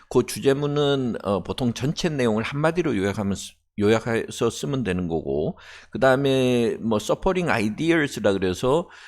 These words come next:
어, 뭔가 그 주제문을 뒷받침하는 두 개 정도의 아이디어를 설명하고, 마지막 컨클루전, 결론, 이렇게 쓰면 되는데,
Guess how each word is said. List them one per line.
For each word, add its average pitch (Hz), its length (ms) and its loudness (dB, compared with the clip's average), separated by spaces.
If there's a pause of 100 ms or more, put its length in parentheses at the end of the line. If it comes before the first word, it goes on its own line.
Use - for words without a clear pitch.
(160)
어, 85 440 2
뭔가 135 420 0
그 107 420 2
주제문을 123 540 -2
뒷받침하는 123 640 -2
두 113 200 -6
개 123 280 0
정도의 104 580 0
아이디어를 98 600 -2
설명하고, 139 920 -2 (220)
마지막 101 360 -2
컨클루전, 98 680 -2
결론, 95 360 -2
이렇게 120 280 -6
쓰면 120 240 -4
되는데, 87 520 -2